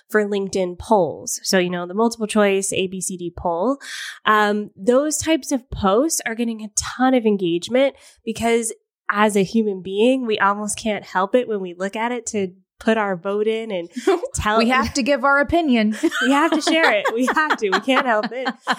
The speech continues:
Speaker 1: And even then, people are putting their vote in and then going to the comments and explaining themselves.
Speaker 2: Yeah.
Speaker 1: And so <laughs> <laughs> we
Speaker 2: Love
Speaker 1: love
Speaker 2: the
Speaker 1: to share.
Speaker 2: internet.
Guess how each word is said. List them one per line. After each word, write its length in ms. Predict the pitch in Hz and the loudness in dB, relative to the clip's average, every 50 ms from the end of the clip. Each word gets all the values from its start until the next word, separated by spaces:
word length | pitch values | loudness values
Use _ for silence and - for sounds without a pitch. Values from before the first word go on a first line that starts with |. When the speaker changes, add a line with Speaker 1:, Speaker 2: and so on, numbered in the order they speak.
| - 262 | -2 -2
Speaker 1:
And 160 | 269 269 277 | -2 0 2
even 340 | 311 339 320 349 330 302 285 | 2 2 2 2 -2 -2 0
then, 420 | 277 302 370 339 254 233 226 214 | 2 2 2 2 2 0 -4 -6
people 300 | - - 269 247 269 285 | -2 -2 -2 0 0 0
are 160 | 269 247 226 | 2 2 2
putting 320 | 226 - - 285 302 285 262 | 0 -2 -2 -2 0 0 0
their 180 | 233 220 214 | 0 0 0
vote 280 | 208 254 311 339 320 262 | 2 2 2 4 4 2
in 240 | 226 220 220 208 202 | 2 0 -2 -2 -4
and 160 | - 220 226 | -6 -6 -6
then 100 | 220 214 | -6 -4
going 240 | 220 226 226 220 214 | -4 -4 -4 -2 -4
to 60 | 202 | -4
the 100 | 202 196 | -6 -8
comments 420 | - - 262 277 262 233 202 - | -2 0 0 0 2 -2 -4 -4
and 140 | 202 185 175 | -6 -8 -10
explaining 540 | 170 - - - 294 294 269 233 190 175 156 | -10 -14 -6 -2 0 0 0 0 -2 -4 -8
themselves. 640 | 101 92 - - - - - - _ - - - - _ - - | -12 -8 -6 -4 -4 -6 -8 -16 _ -12 -12 -12 -12 _ -4 0
Speaker 2:
Yeah. 240 | 254 208 226 254 262 - - | 0 2 2 0 -2 -2 0
Speaker 1:
And 180 | 226 233 226 | 0 0 0
so 140 | - 254 226 233 - | 0 0 0 0 0
<laughs> 840 | - - 240 - - 349 339 - - 370 440 - - - - - 370 - | 0 0 0 2 0 0 0 0 -2 -4 -4 -4 -4 -6 -6 -6 -4 -2
<laughs> 40 | |
we 120 | 320 302 269 | -2 -2 0
Speaker 2:
Love 80 | 196 | 2
Speaker 1:
love 240 | 196 202 220 294 294 | 4 4 4 4 2
Speaker 2:
the 80 | 254 202 | 2 0
Speaker 1:
to 80 | 208 | 2
share. 100 | 226 247 | 2 2
Speaker 2:
internet. 340 | 208 185 175 165 156 - - | 2 2 2 0 0 -2 -8